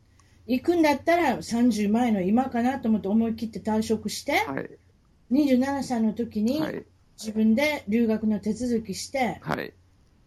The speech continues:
Speaker 1: サンフランシスコに行きたいけど、
Speaker 2: うん。
Speaker 1: 結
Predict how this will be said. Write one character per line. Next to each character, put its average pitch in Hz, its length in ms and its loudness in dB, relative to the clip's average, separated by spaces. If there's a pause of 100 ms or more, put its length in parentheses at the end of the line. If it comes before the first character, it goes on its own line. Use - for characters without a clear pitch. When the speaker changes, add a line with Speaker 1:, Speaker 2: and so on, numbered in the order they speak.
(120)
Speaker 1:
サ 285 160 2
ン 277 40 2
フ 269 60 0
ラ 302 80 2
ン 294 60 -2
シ 320 100 0
ス - 80 -6
コ 269 100 0
に 226 120 2
行 269 100 -6
き - 40 -18
た 269 120 -2
い 214 60 -6
け 220 200 0
ど、 220 280 4
Speaker 2:
う 147 40 -2
ん。 123 260 -4 (600)
Speaker 1:
結 359 280 0